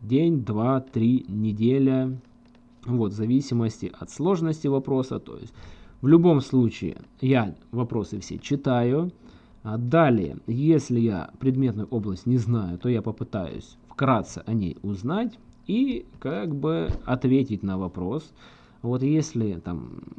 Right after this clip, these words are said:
проблему я не смогу решить, то, по крайней мере, в данном случае я освещу, что же это такое, потому что это, я думаю, будет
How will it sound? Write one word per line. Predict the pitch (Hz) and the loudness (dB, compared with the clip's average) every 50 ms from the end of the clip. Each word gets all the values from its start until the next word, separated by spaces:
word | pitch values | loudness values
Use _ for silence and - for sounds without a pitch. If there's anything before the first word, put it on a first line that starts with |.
| - - - | -14 -8 -2
проблему | 135 135 139 135 131 123 110 104 101 | 0 0 2 4 2 2 2 0 -2
я | 104 107 98 | -2 -2 -2
не | 98 101 104 | -2 -2 -4
смогу | - - 104 101 107 123 147 190 | -6 -6 -8 -6 -2 -2 0 0
решить, | 202 233 233 220 - 233 254 262 - - | 2 0 -2 -2 -2 -2 -2 -2 -2 -2
то, | - 117 101 | -4 -4 -2
по | - 110 | -2 -6
крайней | - - 120 113 107 107 104 | -4 -2 -2 -2 0 0 0
мере, | 113 143 180 190 202 196 | 0 0 0 0 0 0
в | 156 131 | -2 -2
данном | 117 104 98 92 90 | -2 -2 -2 -2 -4
случае | - - 147 151 - 131 120 | -4 -4 -6 -4 -2 -4 -4
я | 123 120 | -4 -4
освещу, | - - 120 - - 117 123 127 135 - - 117 87 | -6 -8 -10 -10 -6 -4 -4 -4 -4 -4 -6 -8 -8
что | 80 - - 165 175 | -8 -6 -4 -2 -2
же | 170 175 170 | 0 0 -2
это | 160 156 156 147 | -2 -2 -2 -4
такое, | - 160 156 - - 107 - | -4 -6 -6 -4 -4 -4 -4
потому | - - 87 - 160 226 220 | -4 -10 -8 -4 -4 -4 -4
что | - - 139 | -2 -2 -2
это, | 143 139 135 | -2 -2 -2
я | 113 104 | -4 -4
думаю, | 92 98 98 95 92 87 | -2 -4 -4 -4 -4 -6
будет | 78 78 82 90 92 92 90 87 | -8 -10 -12 -10 -8 -8 -8 -8